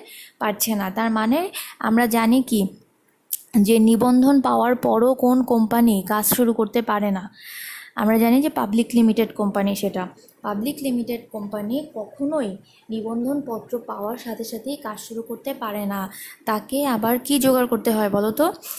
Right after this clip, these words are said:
তাকে জোগাড় করতে হয় কার্যারম্ভের অনুমতিপত্র। একটু আগেই আমি আরেকটা কোশ্চেনের মধ্যে, দুই বা তিনের মধ্যে, দুই নম্বর কোশ্চেনের ভিতরে কার্যারম্ভের অনুমতিপত্র বলতে কী বোঝায় বা এক,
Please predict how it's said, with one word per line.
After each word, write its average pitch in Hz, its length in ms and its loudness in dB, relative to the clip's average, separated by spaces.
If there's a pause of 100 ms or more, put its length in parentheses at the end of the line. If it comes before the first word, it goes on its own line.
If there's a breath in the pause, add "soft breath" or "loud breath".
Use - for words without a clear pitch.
(140 loud breath)
তাকে 226 260 -2
জোগাড় 226 280 2
করতে 233 240 -2
হয় 247 240 0
কার্যারম্ভের 226 720 4
অনুমতিপত্র। 220 800 2
একটু 214 240 -4
আগেই 240 380 0
আমি 247 240 2
আরেকটা 226 320 -4
কোশ্চেনের 226 480 -4
মধ্যে, 220 240 -2
দুই 220 200 -4
বা 226 120 -2
তিনের 226 320 -2
মধ্যে, 220 380 0 (540 loud breath)
দুই 240 100 6
নম্বর 240 220 4
কোশ্চেনের 240 360 0
ভিতরে 247 240 0
কার্যারম্ভের 233 500 2
অনুমতিপত্র 226 640 2
বলতে 226 260 -2
কী 226 160 -2
বোঝায় 220 380 -4
বা 233 100 -2
এক, 214 260 -4